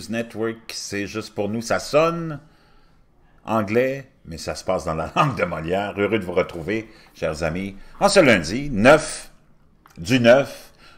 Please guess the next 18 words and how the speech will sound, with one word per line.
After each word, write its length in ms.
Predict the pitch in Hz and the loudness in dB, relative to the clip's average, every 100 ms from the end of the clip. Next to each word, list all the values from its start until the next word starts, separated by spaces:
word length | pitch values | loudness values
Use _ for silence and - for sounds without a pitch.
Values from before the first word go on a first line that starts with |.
| - | -10
deux 240 | 76 110 | 2 4
mille 180 | 113 110 | 4 0
dix-neuf. 580 | 90 101 90 110 117 - | -2 -4 -2 0 0 -2
Est-ce 180 | 78 - | -8 -4
qu'on 220 | 95 92 | -4 -4
voit 240 | 80 95 | -2 0
là 140 | 95 101 | 2 0
un 160 | 98 | -2
signe 420 | 90 - 123 131 | -6 -8 -8 -8
quelconque ? 800 | 131 135 127 - 147 175 - - _ _ _ _ _ _ _ _ _ | -8 -10 -10 -12 -12 -14 -20 -20 _ _ _ _ _ _ _ _ _
Tout 120 | - | -12
est 60 | 85 | -6
possible. 500 | 90 - 123 135 127 - - - | -4 -4 -8 -10 -12 -14 -16 -20
<laughs> 280 | - - - | -20 -20 -10
C'est 140 | - | -4
le 60 | 160 | 6
neuf 160 | 175 | 6
septembre! 720 | - 165 - 170 160 143 - | 6 2 8 8 8 4 -4